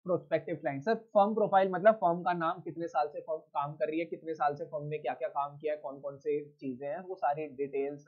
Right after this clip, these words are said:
address, क्या क्या services provided है, आप ये prospective क्लाइंट के साथ शेयर कर सकते हो कि नहीं? मैंने कहा, "नहीं कर सकते, but अगर client मांगता है तो आप दे सकते हो, आप इतने rude भी नहीं हो सकते।" तो इन्होंने बोला, "Not permitted to share the firm profile with prospective client unless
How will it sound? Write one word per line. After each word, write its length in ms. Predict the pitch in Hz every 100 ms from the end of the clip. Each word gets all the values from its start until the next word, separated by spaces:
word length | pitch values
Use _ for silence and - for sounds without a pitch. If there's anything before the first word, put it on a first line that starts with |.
| 143
address, 420 | 135 139 139 139
क्या 120 | 147
क्या 140 | 131 147
services 420 | 147 127 135 147
provided 460 | - 131 131 147 156
है, 200 | 220 - _ _ _ -
आप 180 | 214 226
ये 120 | 247
prospective 640 | 254 - 180 - 175 202
क्लाइंट 280 | 190 175 165
के 60 | 165
साथ 140 | 185
शेयर 240 | 147 180 165
कर 160 | 156
सकते 260 | 147 160 185
हो 80 | 185
कि 80 |
नहीं? 180 | 196 226
मैंने 200 | 180 170
कहा, 120 | 196
"नहीं 180 | 165 156
कर 140 | 147 117
सकते, 380 | - - 156
but 160 | 151 226 220
अगर 180 | 185 220
client 300 | 220 185 196
मांगता 340 | 170 151 151 185
है 80 | 196
तो 80 |
आप 100 | 175
दे 180 | 143 143
सकते 260 | 143 - 208
हो, 40 |
आप 80 | 185
इतने 180 | - 180
rude 300 | 151 147 147
भी 100 | 147
नहीं 120 | 127
हो 100 | 117
सकते।" 320 | - _ - - _ _ -
तो 60 | 214
इन्होंने 220 | 247 262
बोला, 220 | 233 240
"Not 240 | 220 208
permitted 460 | 233 220 202 202 208
to 120 | 233
share 240 | 226 190 196
the 180 | 202 214
firm 100 | 185
profile 420 | 202 190 170 175 185
with 100 | 196 180
prospective 400 | - 170 190 190
client 320 | 180 190 220 202
unless 280 | 190 220 233